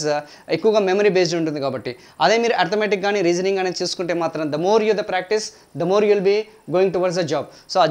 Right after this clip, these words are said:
జాబ్ అనేది రావడానికి గల కారణం ఏంటంటే one is revision and one is practice. So hope ఈ యొక్క ట్రిక్స్ ఏదైతే ఉన్నాయో మా విఎంఆర్ సార్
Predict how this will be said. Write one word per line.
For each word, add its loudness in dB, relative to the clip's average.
జాబ్ 4
అనేది -2
రావడానికి 0
గల -2
కారణం 0
ఏంటంటే 0
one 2
is -2
revision 0
and 2
one 2
is -2
practice. -4
So 6
hope 2
ఈ 2
యొక్క -2
ట్రిక్స్ -2
ఏదైతే 0
ఉన్నాయో -2
మా 0
విఎంఆర్ 0
సార్ -6